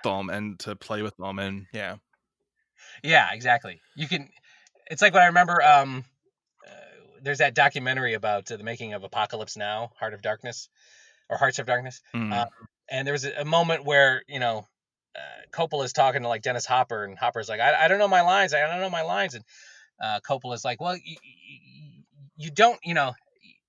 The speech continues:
Speaker 2: you read the lines, but then forget 'em, you know, come up with your own stuff. Just know that where the lines are going, and, but I don't care if you get,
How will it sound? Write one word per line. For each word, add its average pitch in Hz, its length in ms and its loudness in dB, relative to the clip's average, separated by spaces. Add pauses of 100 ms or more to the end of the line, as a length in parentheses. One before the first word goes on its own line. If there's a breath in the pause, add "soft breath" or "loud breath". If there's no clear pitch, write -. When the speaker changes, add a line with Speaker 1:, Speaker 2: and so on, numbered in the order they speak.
(200)
Speaker 2:
you 135 140 -18
read 277 220 -2
the 226 80 4
lines, 143 400 4
but 147 100 -12
then 175 160 -2
forget 202 340 4
'em, 113 120 -2
you 139 80 -8
know, 151 100 -2
come 175 180 -2
up 185 100 0
with 165 100 -10
your 190 120 -4
own 220 80 -6
stuff. 120 220 -4
Just 165 220 -12
know 170 200 0
that 156 220 -8
where 165 180 -8
the 147 140 -8
lines 143 340 2
are 127 60 -6
going, 127 440 2
and, 117 140 -16
but 139 140 -12 (160)
I 139 60 0
don't - 160 -4
care 175 160 -2
if 147 80 -8
you 160 80 -10
get, 156 180 -12